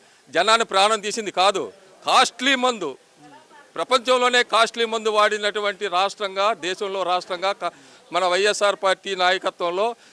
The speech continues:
జగన్మోహన్ రెడ్డి గారు ముఖ్యమంత్రి ఉన్నప్పుడు మన ఆంధ్రప్రదేశ్లో మంచి పేరు తెచ్చినటువంటి కరోనా. అంతేగాని ఇసమంటి చెడు, ఆ, లిక్కర్ తీసుకొచ్చి మరి ప్రజల ప్రాణాలు తీసింది కాదు,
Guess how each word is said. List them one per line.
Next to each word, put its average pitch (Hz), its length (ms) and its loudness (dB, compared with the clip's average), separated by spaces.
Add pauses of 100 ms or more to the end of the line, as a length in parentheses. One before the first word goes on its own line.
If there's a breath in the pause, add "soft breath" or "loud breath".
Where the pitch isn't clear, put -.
(160 loud breath)
జగన్మోహన్ 196 420 0
రెడ్డి 196 180 -2
గారు 190 120 2
ముఖ్యమంత్రి 180 480 -8
ఉన్నప్పుడు 185 480 -4 (280 soft breath)
మన 185 100 2
ఆంధ్రప్రదేశ్లో 196 880 0
మంచి 180 240 -6
పేరు 202 260 0
తెచ్చినటువంటి 180 680 -4
కరోనా. 180 600 -2
అంతేగాని 196 560 0
ఇసమంటి 208 380 -6 (100)
చెడు, 208 280 -2 (380 soft breath)
ఆ, 190 380 2
లిక్కర్ 202 480 -2
తీసుకొచ్చి 208 640 -6 (300 soft breath)
మరి 175 200 -2
ప్రజల 185 300 0
ప్రాణాలు 202 420 2
తీసింది 202 360 -8
కాదు, 175 380 2